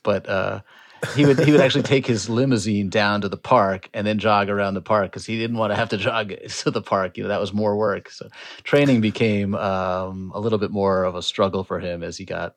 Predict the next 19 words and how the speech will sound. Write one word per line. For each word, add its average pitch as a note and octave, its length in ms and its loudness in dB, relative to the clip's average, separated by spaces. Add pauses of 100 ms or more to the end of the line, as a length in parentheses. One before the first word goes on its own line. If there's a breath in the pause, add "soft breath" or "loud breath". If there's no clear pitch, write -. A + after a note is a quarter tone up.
uh, F2 240 -8
a - 20 -8
little F#2 220 -6
older F#2 240 -4
and F2+ 80 -8
a - 20 -10
little F#2 140 -6
more F2+ 160 -6
successful. - 640 -8 (360 loud breath)
He G#2+ 120 -4
liked B2+ 180 2
the A#2+ 80 0
Harold's, A#2+ 560 0
uh, A2 220 2
fried A2+ 280 0
chicken A2+ 300 -2
near G#2+ 160 0
his G#2 140 -4
house. G#2 480 -2